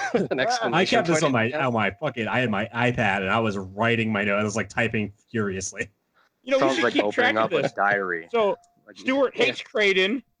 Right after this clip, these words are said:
Speaker 2: and now Stuart
Speaker 3: I hate
Speaker 2: hates
Speaker 3: Kraden.
Speaker 2: Wayne.
Speaker 3: Okay,
Speaker 2: So
Speaker 3: so I
Speaker 2: that's
Speaker 3: hated
Speaker 2: you.
Speaker 3: Kraden because he's annoying. Honestly,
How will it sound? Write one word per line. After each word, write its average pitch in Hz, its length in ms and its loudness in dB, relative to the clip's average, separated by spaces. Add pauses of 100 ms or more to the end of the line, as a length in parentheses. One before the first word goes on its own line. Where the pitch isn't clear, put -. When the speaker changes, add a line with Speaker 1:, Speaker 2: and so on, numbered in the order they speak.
(140)
Speaker 2:
and 196 60 -6
now 202 180 0
Stuart 240 240 -2
Speaker 3:
I - 80 4
hate 175 160 0
Speaker 2:
hates 208 100 0
Speaker 3:
Kraden. 156 220 0
Speaker 2:
Wayne. 170 380 0 (360)
Speaker 3:
Okay, 165 180 0
Speaker 2:
So - 80 -4
Speaker 3:
so 196 60 4
I 185 60 2
Speaker 2:
that's 175 100 0
Speaker 3:
hated 302 180 2
Speaker 2:
you. - 60 -2
Speaker 3:
Kraden 175 320 0
because 139 240 0
he's 113 140 0
annoying. 104 360 -2 (120)
Honestly, 165 480 0